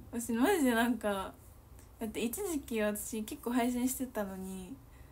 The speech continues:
なんかだ-、それで心配されるんだけど、よく、未だに。なんか、なんて言うんだろう。私結構今四期生の中でも配信していない部類の方に入っているんですけど、多分。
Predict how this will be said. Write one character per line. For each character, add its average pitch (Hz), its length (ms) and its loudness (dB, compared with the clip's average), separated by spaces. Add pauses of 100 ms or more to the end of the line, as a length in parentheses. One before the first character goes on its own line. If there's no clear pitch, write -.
(180)
な 233 80 -8
ん 196 40 -2
か 196 40 0
だ-、 233 200 2
そ - 120 2
れ 277 140 6
で 269 220 8
心 254 200 4
配 277 160 8
さ 277 160 2
れ 277 100 8
る 269 120 6
ん 233 60 0
だ 220 60 -2
け - 120 -10
ど、 185 80 -10
よ 180 80 -8
く、 - 140 -14 (400)
未 196 240 -4
だ 190 80 -10
に。 185 180 -12 (460)
な - 60 -8
ん - 40 -8
か、 - 160 -12 (1600)
な 240 80 -4
ん 220 60 -4
て 214 100 -6
言 196 60 -4
う 190 40 -8
ん - 20 -12
だ 185 80 -12
ろ - 80 -12
う。 - 40 -16 (1300)
私 - 140 -4
結 381 160 -6
構 254 100 0
今 208 220 2
四 294 300 2
期 - 140 -8
生 233 220 2
の 196 120 -2
中 202 220 -2
で 196 120 -6
も 175 180 -10 (440)
配 254 180 4
信 262 220 6
し 269 100 0
て 294 160 0
い 277 100 6
な 277 120 8
い 254 80 8
部 214 140 0
類 190 200 -4
の 196 80 -6
方 214 160 -2
に 202 80 -6
入 214 160 2
っ - 20 -6
て 185 160 -12
い 175 60 -4
る - 120 -10
ん - 60 -8
で 214 80 0
す - 140 -4
け 214 100 -8
ど、 214 180 -4
多 - 200 -4
分。 208 280 -4